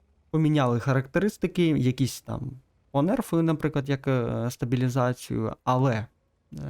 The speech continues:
набагато апнули Д П М, шістнадцяти сорока дев'яти секунд перезарядки йому зробили тринадцять дев'яносто. М, це досить таки значний буст.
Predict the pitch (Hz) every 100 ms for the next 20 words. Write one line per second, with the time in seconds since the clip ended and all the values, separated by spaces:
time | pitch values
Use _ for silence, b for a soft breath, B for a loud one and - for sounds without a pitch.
0 | 139 127 120 123 139 131 123 117 - 117
1 | 110 110 110 117 117 - - 113 131 147
2 | 208 220 b b b - 131 135 131 127
3 | 131 127 127 123 123 117 - 113 117 110
4 | 117 113 120 117 110 - 113 117 117 113
5 | 113 110 - 123 113 110 - 117 123 120
6 | 113 113 110 - - 170 _ _ _ _
7 | _ _ _ _ _ _ 123 113 110 107
8 | 117 110 107 117 113 - 110 113 117 120
9 | 120 - 117 - 113 110 117 151 _ _
10 | _ _ _ _ - 123 131 131 -